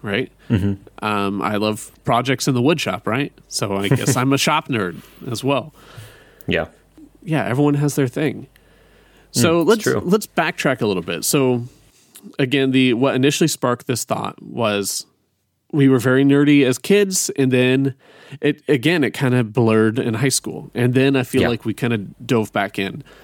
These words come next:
Speaker 1: in college. And that might just be that once you're in college, you're like, "Oh, I don't care anymore what people think. I'm gonna do what I'm gonna do." And a good example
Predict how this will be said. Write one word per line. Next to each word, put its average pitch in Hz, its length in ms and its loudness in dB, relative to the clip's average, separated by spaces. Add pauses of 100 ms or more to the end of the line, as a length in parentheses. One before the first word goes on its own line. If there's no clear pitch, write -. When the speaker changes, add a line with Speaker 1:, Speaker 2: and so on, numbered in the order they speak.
(500)
Speaker 1:
in 104 180 -8
college. 117 640 -2
And 110 520 -2
that 135 360 -2
might 143 280 0
just 135 220 -2
be 131 340 0 (220)
that 104 220 -2
once 127 280 -2
you're 127 80 0
in 113 80 -6
college, 113 360 0
you're 107 100 -2
like, 87 180 -2
"Oh, 165 140 2
I 110 100 0
don't 156 220 -2 (200)
care 101 300 -2
anymore 101 520 0 (200)
what 120 160 -8
people 127 200 -4
think. 151 200 0
I'm 151 100 0
gonna 131 160 2
do 139 180 4
what 147 120 4
I'm 143 80 0
gonna 147 200 0
do." 302 320 -2 (440)
And 123 240 0
a 120 60 0
good 139 180 2
example 135 480 0